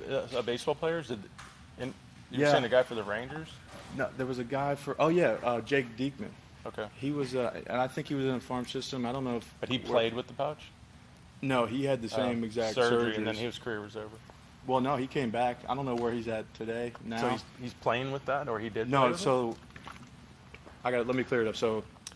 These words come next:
Speaker 1: they basically, well, that intestine thing that I was talking about that hangs out, they basically close that part up, and the, you have no more bag. So the bag part is only for six months, just while the internals
Speaker 2: Yeah,
Speaker 1: heal.
Speaker 2: heal, yeah.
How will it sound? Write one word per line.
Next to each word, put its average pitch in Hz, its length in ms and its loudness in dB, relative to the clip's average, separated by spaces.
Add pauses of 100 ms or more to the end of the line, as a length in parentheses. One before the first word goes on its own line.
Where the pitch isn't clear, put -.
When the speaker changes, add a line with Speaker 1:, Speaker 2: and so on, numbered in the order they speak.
(560)
Speaker 1:
they 120 180 6
basically, 131 640 2 (220)
well, 113 220 0
that 117 240 0
intestine 120 460 -2
thing 113 140 0
that 110 120 0
I 107 80 0
was 104 120 -6
talking 113 240 0
about 110 200 -2
that 107 100 -4
hangs 113 280 -4
out, 110 160 0
they 113 120 0
basically 113 520 -2
close 131 380 2
that 120 300 2
part 113 300 0
up, 117 240 -2 (640)
and 107 340 -4
the, 104 140 -4 (100)
you 113 140 -2
have 110 100 -2
no 110 140 -2
more 110 140 -2
bag. 85 260 -8 (640)
So 120 120 -6
the 113 120 -6
bag 131 280 0
part 117 180 0
is 104 80 -4
only 110 180 -2
for 101 140 -12
six - 280 -8
months, 107 220 -6
just 117 220 -8
while 110 240 0
the 107 240 -6
internals 113 400 -6
Speaker 2:
Yeah, 110 100 -2
Speaker 1:
heal. 120 260 -4 (120)
Speaker 2:
heal, 107 140 -10
yeah. 107 100 -10